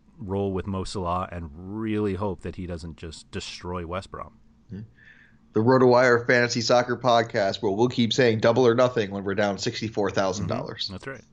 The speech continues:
Speaker 1: That's right. Uh, so, yeah, I don't,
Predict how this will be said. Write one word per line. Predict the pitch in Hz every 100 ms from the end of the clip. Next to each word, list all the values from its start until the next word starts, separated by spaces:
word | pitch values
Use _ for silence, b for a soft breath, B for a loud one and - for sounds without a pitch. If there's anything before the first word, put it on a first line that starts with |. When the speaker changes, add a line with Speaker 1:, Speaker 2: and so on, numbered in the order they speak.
| _ _ _ 101
Speaker 1:
That's | 85 -
right. | 95 90 _ b b b b b
Uh, | - 113 104 98 _
so, | - 139
yeah, | 135 82
I | 113
don't, | 110 107